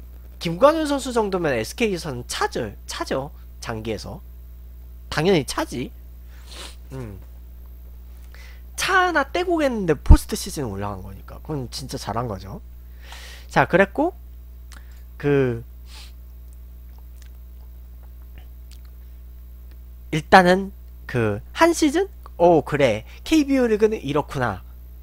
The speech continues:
일 년 느껴보고 "올해는 성과 내겠다." 했더니 정규 시즌 이 위로 포스트 시즌에 진출해서 한국 시리즈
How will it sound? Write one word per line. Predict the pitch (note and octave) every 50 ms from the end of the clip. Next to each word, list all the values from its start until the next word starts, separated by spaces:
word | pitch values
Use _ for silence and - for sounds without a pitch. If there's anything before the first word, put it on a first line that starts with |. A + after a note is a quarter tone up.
| -
일 | - G#3+ B3 A#3+
년 | A3+ A3 G3+ C3+
느껴보고 | B2 A#2 - D3+ C3+ A#2+ G#2+ G2 C3+ F#3 B3+ C#4+ - - - - - - - - - - - - - - - - - - - - - - - - - - -
"올해는 | - A#2 C#3+ E3 F3 F#3 F3 F3 E3
성과 | D#3 F3+ G3+ F#3 - F#3 D#3
내겠다." | B2 G2+ G2+ G2+ - - G3 F3+ - - - - - - - - - - - - -
했더니 | B3 A#3+ - G3 F3 F#3 B3+ G4+ A#4+ - - - - - - - - - - - - - - - - - - - - - - - - - - - - - -
정규 | - - F#3 F#3 F#3+ G3+ A#3 A#3
시즌 | - - A3+ G3+ G#3 G#3+ G#3 G3+ -
이 | - B2 D3 G3
위로 | G#3 G3+ F3 F3 G3 B3+ D4 D4+ - - -
포스트 | - D#4 - - - - C#4+
시즌에 | B3+ - - A3+ G3+ G3+ F#3+ F3+ E3+
진출해서 | - - C3 B2 - D3+ C3+ C3 - - G#2+ A2+ E3 B3+ - - - - - - - - - - - - - - - - -
한국 | - - F4 F4 F4+ F4+ F#4 F4+
시리즈 | - - D#4 C4 A3+ G#3+ D4 E4 E4+ -